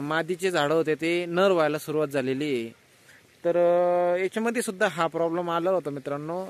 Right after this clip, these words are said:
तर तो solution कसा केला आपण हे शेतकरी,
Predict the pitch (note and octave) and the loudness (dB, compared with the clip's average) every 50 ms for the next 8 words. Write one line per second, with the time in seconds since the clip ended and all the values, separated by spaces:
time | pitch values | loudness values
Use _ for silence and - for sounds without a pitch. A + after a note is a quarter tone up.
0 | E3 D#3 - D3+ D3 - F3+ F3+ - - D#3+ D3 C#3+ E3 D3+ - E3+ E3+ E3+ - | -12 -10 -12 -12 -8 -6 -6 -6 -4 -4 -4 -2 -2 -2 -4 -4 -8 -10 -10 -8
1 | - F#3 - G3+ F#3+ E3+ - F3 E3 D#3 D3+ D3+ D3+ - E3 E3 E3 E3 E3 E3 | -8 -6 -2 -2 -4 -2 -2 -4 -2 -2 -2 -2 -4 -6 -10 -12 -12 -12 -12 -10
2 | D#3+ D3+ C#3+ - - C3 - - - D3 C3+ C#3+ C#3+ C#3+ D3+ D3+ D3+ | -10 -10 -10 -8 -10 -10 -10 -10 -12 -12 -10 -10 -10 -8 -8 -10 -10